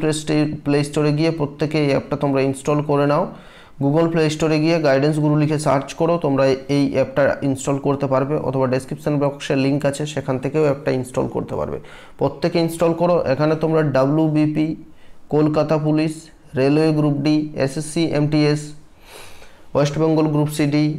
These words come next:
সমস্ত পরীক্ষার জন্য প্রিপারেশন নিতে পারবে, মক টেস্ট দিতে পারবে। পরবর্তী প্রশ্ন দেখো,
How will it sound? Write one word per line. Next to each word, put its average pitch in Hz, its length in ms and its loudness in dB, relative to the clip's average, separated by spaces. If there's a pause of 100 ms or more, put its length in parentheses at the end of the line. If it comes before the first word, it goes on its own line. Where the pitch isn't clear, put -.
(100)
সমস্ত 160 460 0
পরীক্ষার 143 400 0
জন্য 139 260 0
প্রিপারেশন 127 440 -2
নিতে 131 200 -2
পারবে, 135 280 0
মক 123 300 -2
টেস্ট 117 200 -6
দিতে 117 200 -6
পারবে। 92 280 -8 (1040)
পরবর্তী 170 380 4
প্রশ্ন 170 340 2
দেখো, 160 320 0